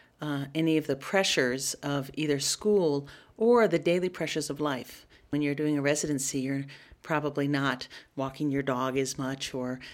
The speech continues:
tending to your home or those things because you're here working. And so the freedom of that time is, uh, unparalleled. It's like no other. And you can really move through ideas very quickly. And for me, I could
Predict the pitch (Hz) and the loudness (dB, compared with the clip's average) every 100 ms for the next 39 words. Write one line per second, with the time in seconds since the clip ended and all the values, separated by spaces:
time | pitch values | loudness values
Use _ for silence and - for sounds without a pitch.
0 | - - 165 151 143 147 - 139 139 147 | -18 -6 0 2 2 2 2 2 2 2
1 | 147 156 151 160 156 170 147 - 156 156 | 2 2 6 6 6 2 0 -2 -4 -2
2 | 139 131 147 151 175 - 139 139 - 147 | -2 2 4 6 4 2 -2 -2 0 0
3 | 139 - 294 262 180 - 123 - - 160 | 0 0 2 2 2 0 -4 -4 -10 -6
4 | 139 120 123 - - - - 143 139 139 | -6 -6 -12 -18 -20 -14 -4 -4 -2 -4
5 | 127 160 147 135 123 104 110 - - 143 | -2 -4 -4 -6 -6 -8 -10 -14 -12 -8
6 | - 131 127 135 123 123 123 131 131 127 | -6 -6 -6 -6 -4 -4 -6 -8 -8 -8
7 | 127 131 143 151 143 139 - - - 156 | -6 -4 -2 0 0 -2 -8 -18 -8 2
8 | 151 151 - 156 135 139 175 170 - 139 | 4 2 0 0 2 4 4 4 4 2
9 | 131 226 220 190 156 147 170 170 185 160 | 6 4 4 2 2 2 0 0 2 0
10 | 151 151 143 | 0 0 0